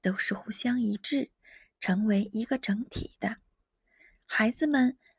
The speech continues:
按照他们喜欢的生活方式行事，孩子的行为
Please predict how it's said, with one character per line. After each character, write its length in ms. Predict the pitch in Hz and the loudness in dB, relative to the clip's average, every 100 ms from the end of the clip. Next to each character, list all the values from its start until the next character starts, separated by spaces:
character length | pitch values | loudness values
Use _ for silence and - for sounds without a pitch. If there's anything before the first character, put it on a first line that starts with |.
| - | 2
按 240 | 254 240 | 4 4
照 340 | 233 214 214 220 | 4 2 2 -2
他 160 | - 302 | 0 0
们 120 | 302 | 2
喜 280 | 285 - - | 0 0 -2
欢 240 | - 285 | -2 -2
的 100 | 285 | 0
生 260 | - - 311 | -2 -2 -4
活 160 | - | -2
方 280 | 202 - 302 - | -2 -2 -6 -6
式 380 | - 277 208 - | -4 -2 -2 -2
行 320 | - - 175 | -4 -2 -2
事， 340 | - 196 196 - _ _ _ _ _ _ _ - | -4 -6 -6 -10 _ _ _ _ _ _ _ -4
孩 260 | - 196 | 2 4
子 140 | 214 294 | 4 4
的 140 | 277 | 4
行 300 | - 208 226 | 4 2 4
为 340 | 220 208 226 | 4 4 0